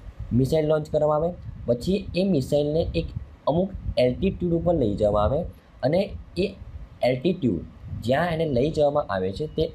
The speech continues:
exactly જે ટાર્ગેટની ઉપર જ હશે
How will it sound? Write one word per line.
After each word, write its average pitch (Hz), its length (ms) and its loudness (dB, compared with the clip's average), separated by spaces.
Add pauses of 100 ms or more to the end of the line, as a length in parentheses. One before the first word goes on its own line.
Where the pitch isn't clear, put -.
exactly 135 580 0
જે 143 160 0
ટાર્ગેટની 143 680 -2 (100)
ઉપર 139 340 2
જ 107 80 -2
હશે 76 240 -2